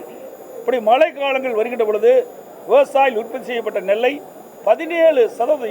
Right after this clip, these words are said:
ஈரப்பதம் இருந்தாலும் அதை கொள்முதல் செய்யப்படுகிறது. ஆனால் மழைக்காலமாக இருக்கின்ற காரணத்தால் இருபது சதவீதம், இருபத்தி ரெண்டு சதவீதம் வரை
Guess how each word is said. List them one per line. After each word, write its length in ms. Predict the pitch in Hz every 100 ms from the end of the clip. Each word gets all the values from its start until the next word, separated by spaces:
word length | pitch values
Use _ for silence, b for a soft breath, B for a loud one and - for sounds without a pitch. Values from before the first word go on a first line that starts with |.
| 254
ஈரப்பதம் 420 | 269 233 220 208
இருந்தாலும் 500 | 208 226 220 220 - - - - - - - 190
அதை 140 | 226 - -
கொள்முதல் 320 | 233 240 -
செய்யப்படுகிறது. 440 | 185 165 139 - - - - - - 220
ஆனால் 280 | 262 302 311 - - - - - - -
மழைக்காலமாக 680 | 226 330 349 311 285 277 254
இருக்கின்ற 260 | 247 247 226
காரணத்தால் 480 | 330 214 214 233 247 220
இருபது 280 | 302 302 254 -
சதவீதம், 400 | 226 254 285 226
இருபத்தி 280 | 311 311 254
ரெண்டு 160 | 220
சதவீதம் 240 | 214 214 214
வரை 140 | 254